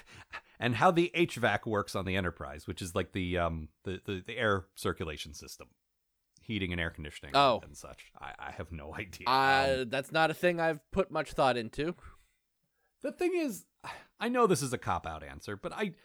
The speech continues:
Speaker 1: I don't care how any of this stuff works.
Speaker 2: Mm-hmm.
Speaker 1: Like, I really don't. And some people are like, "But how does, how does warp drive work? You never see them refueling." Like, so?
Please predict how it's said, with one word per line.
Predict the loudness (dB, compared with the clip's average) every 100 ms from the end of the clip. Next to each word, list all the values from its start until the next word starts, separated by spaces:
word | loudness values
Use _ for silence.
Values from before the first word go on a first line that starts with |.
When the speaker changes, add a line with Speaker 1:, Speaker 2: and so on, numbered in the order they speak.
| _ _ _ -10
Speaker 1:
I | 0
don't | 0 0
care | -2 -4 -2
how | -2 -2
any | -4 -8
of |
this | -10
stuff | -12 -12 -14
works. | -12 -10 -6 -4 -4
Speaker 2:
Mm-hmm. | -4 -8 -12 _ _ _ _ _ _ -14
Speaker 1:
Like, | -14 -10 -4
I |
really | -4 -2 -2 0 0
don't. | 0 0 -2 -10 -8
And | -6 -2
some | 0
people | 2 2 2
are | 2
like, | 0
"But | -2
how | 0 0
does, | 0 -6 -8
how | -4
does | -4 -4
warp | -2 -2 0
drive | 2 2
work? | 0 -2 -2
You |
never | -2 -2 -4
see | -6 -4
them | -4 -4 -8 -18 -10
refueling." | -4 -4 -4 -4 -2 2 2 2 -2 -12
Like, | -12 -12 -14 _ _ _
so? | -20 -20 -20 -16 -10 -4 -4